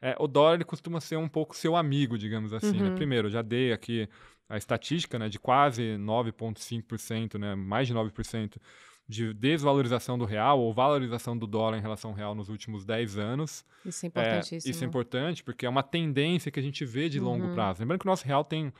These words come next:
Speaker 1: é, qua-, trinta anos aí, basicamente, de
Speaker 2: Uhum.
Speaker 1: existência, né? Uma moeda relativamente nova,
Speaker 2: Nova.
Speaker 1: é, que, e que ficou livre, na verdade, mais no final dos anos noventa, né?
Speaker 2: Uhum.
Speaker 1: Antes era um câmbio controlado. É,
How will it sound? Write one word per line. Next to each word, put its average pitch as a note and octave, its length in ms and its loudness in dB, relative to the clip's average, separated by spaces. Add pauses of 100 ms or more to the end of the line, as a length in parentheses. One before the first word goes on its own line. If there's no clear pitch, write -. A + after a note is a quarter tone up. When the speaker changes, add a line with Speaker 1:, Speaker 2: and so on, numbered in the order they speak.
(400)
Speaker 1:
é, A2 220 -4
qua-, - 260 -10 (160)
trinta B2+ 300 0
anos G#2 260 2
aí, F#2+ 80 0
basicamente, F3+ 440 0
de F#3 60 0
Speaker 2:
Uhum. F#3 60 0
Speaker 1:
existência, G2 540 -6
né? G2+ 60 -8
Uma G2 100 -8
moeda G2+ 300 -6
relativamente G#2 600 -8
nova, G#2+ 240 0 (360)
Speaker 2:
Nova. E3 200 -8 (100)
Speaker 1:
é, G#2 140 -4
que, A2+ 340 -4
e A2 60 -8
que - 140 -12
ficou - 360 4
livre, B2 400 6
na G#2 120 0
verdade, G#2+ 360 -2
mais A#2 220 -4
no - 60 -20
final A#2 240 -6
dos A2+ 140 -6
anos A#2 180 -6
noventa, G2+ 500 -4
né? E2+ 60 -4
Speaker 2:
Uhum. F#2+ 60 -4
Speaker 1:
Antes F2+ 120 -6
era G#2 140 -6
um G2+ 60 -8
câmbio G#2+ 360 -6 (240)
controlado. A2 640 4 (440)
É, A2+ 260 2